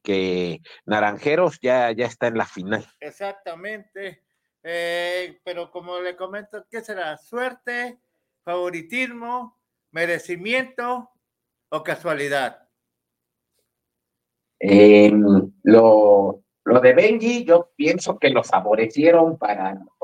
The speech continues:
Speaker 1: haberlo nombrado manager del año.
Speaker 2: Correcto, ahí
Speaker 1: Y,
Speaker 2: estamos de acuerdo
Speaker 1: y, y,
Speaker 2: completamente.
Speaker 1: y a estos dos equipos que llegaron a la final, a Naranjeros y Venados, nadie les regaló nada.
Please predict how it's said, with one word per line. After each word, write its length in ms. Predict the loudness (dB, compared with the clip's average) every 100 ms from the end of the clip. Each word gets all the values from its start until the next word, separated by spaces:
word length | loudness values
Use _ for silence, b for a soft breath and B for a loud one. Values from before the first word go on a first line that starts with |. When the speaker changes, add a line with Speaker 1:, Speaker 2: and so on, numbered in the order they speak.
| -8 -6
Speaker 1:
haberlo 400 | -2 0 0 -4
nombrado 640 | -4 0 0 2 2 2
manager 540 | 0 -4 -2 -2 -4 -4
del 180 | -2
año. 300 | -2 -4 -8 _ _ _ _
Speaker 2:
Correcto, 540 | -12 -10 -10 -12 -6
ahí 80 | 2
Speaker 1:
Y, 360 | 4 4 4 2
Speaker 2:
estamos 60 | 0
de 60 |
acuerdo 340 | -2 -2 -2 0
Speaker 1:
y, 60 | -2 2
y, 240 | 2 4
Speaker 2:
completamente. 480 | 4 2 2 0 -10 _
Speaker 1:
y 120 | -2 -2
a 20 |
estos 240 | -2 -4 -2
dos 180 | 0 -2
equipos 340 | -6 -10 -12 -12 -8
que 80 |
llegaron 380 | -4 2 2 2
a 40 | -4
la 140 | -8
final, 420 | -10 -8 -4 -4 -4
a 80 |
Naranjeros 680 | -6 -8 -10 -6 -4 -4 -6
y 60 | -6
Venados, 560 | -4 -2 -2 0 -2
nadie 300 | -2 -4 -2
les 200 | -4 -6
regaló 460 | -6 -6 -4 -4 -4
nada. 400 | -4 -4 -6